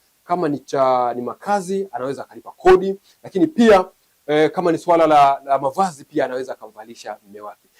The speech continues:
Ni namna gani hilo linatokea ndio kitu ambacho tutakuja kuona baadaye, lakini kwa wajibu wa jumla ni kwamba wote kwa mujibu wa kifungu cha sitini na tatu,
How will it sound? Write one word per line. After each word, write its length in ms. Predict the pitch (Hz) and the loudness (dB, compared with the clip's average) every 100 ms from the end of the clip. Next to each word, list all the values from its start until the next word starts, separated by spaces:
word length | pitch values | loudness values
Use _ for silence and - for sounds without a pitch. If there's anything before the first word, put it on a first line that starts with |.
| _ | _
Ni 80 | 160 | 0
namna 340 | 175 170 170 | 0 0 0
gani 320 | 170 220 220 175 | 2 2 2 0
hilo 220 | 196 165 | 2 0
linatokea 600 | 139 - 131 175 139 131 _ _ | 0 -12 -12 -6 -4 -6 _ _
ndio 140 | 143 135 | -14 -14
kitu 240 | - 156 | -10 -6
ambacho 180 | 147 151 | -6 -6
tutakuja 380 | - - 143 110 | -10 -12 -10 -10
kuona 440 | - 120 123 120 - _ | -8 -8 -6 -10 -14 _
baadaye, 280 | - 107 117 | -16 -12 -10
lakini 240 | 104 - - | -8 -6 -4
kwa 160 | 131 | -2
wajibu 420 | 117 165 190 180 | 0 2 0 0
wa 80 | 151 | -2
jumla 220 | 147 143 120 | -2 -4 -6
ni 60 | |
kwamba 220 | - 131 | -10 -10
wote 380 | 117 349 - 151 | -6 -6 -6 -12
kwa 120 | - 117 | -16 -18
mujibu 180 | 131 - | -20 -20
wa 20 | |
kifungu 200 | 131 123 | -20 -20
cha 80 | - | -20
sitini 200 | - 123 | -18 -12
na 40 | |
tatu, 300 | - 139 117 | -10 -10 -12